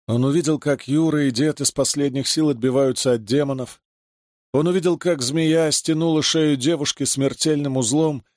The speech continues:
и Ирина хоть и умерла, но всё ещё по инерции продолжает сражаться. Он увидел себя, слишком медленно ползущего к цели.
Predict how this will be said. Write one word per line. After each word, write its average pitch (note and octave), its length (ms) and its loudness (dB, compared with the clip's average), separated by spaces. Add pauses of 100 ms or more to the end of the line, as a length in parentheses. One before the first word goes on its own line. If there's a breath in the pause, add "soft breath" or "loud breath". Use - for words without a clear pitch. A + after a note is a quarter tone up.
(220)
и C3 400 2
Ирина D3+ 400 0
хоть - 260 -6
и D3+ 40 0
умерла, D3+ 520 0
но B2 100 -6
всё C#3+ 220 -2
ещё C3+ 240 0
по C#3 160 -2
инерции C#3+ 580 -2 (320)
продолжает C#3+ 760 0
сражаться. B2+ 920 -4 (840)
Он B2 160 0
увидел E3 300 -2
себя, A#2+ 640 -2 (320)
слишком B2+ 520 -2
медленно C3 540 -2
ползущего A#2+ 720 0
к - 60 -10
цели. A2+ 560 -4